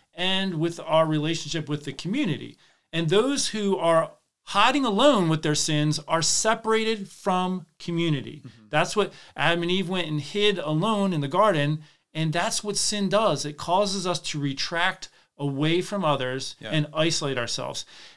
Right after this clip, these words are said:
Speaker 1: God heals us and heals our communal dimension through the sacrament. And so,
Speaker 2: Mm-hmm.
Speaker 1: again, I am here to tell you from personal experience, I have been spiritually and emotionally healed of wounds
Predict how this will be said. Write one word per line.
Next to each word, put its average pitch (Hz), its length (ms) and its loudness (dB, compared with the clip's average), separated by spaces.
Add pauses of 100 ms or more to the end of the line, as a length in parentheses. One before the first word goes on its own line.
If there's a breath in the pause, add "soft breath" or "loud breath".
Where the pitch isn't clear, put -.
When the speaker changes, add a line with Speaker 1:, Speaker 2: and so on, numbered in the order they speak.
(140 loud breath)
Speaker 1:
God 180 380 4
heals 226 680 -2
us 135 300 -4
and 175 160 -6
heals 220 360 -6
our 170 120 -2
communal 180 580 -4
dimension 190 840 -4
through 170 300 -6
the 156 80 -6
sacrament. 151 560 -4
And 139 160 -6
so, 139 320 -2
Speaker 2:
Mm-hmm. - 440 -20
Speaker 1:
again, 156 520 0
I 147 220 2 (280)
am 143 180 -2
here 180 300 -4
to 185 160 -4
tell 185 320 -2
you 120 360 -4 (340)
from 151 160 0
personal 175 460 -4
experience, 160 680 -6
I 160 180 0
have 175 260 -4
been 135 320 -4 (400 soft breath)
spiritually 208 760 -2
and 151 100 0
emotionally 151 560 -2
healed 175 800 -4 (340 soft breath)
of 135 300 -2
wounds 156 640 2